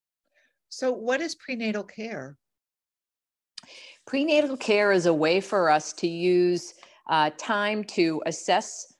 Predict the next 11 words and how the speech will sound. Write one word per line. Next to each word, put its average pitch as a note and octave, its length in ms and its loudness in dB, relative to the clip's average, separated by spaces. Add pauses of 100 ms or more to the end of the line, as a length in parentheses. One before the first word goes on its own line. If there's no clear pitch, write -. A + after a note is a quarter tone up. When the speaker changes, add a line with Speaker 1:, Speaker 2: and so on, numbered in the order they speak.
(220)
Speaker 2:
um, D3+ 560 2
the E3+ 80 -2
medical F3+ 640 2
and D#3+ 100 -4
psychological E3 720 -2
needs D#3+ 340 -6
of D3+ 160 -6
these, C#3+ 380 -4
uh, C#3+ 320 2 (220)
pregnant D3 380 -2
people. D3+ 500 2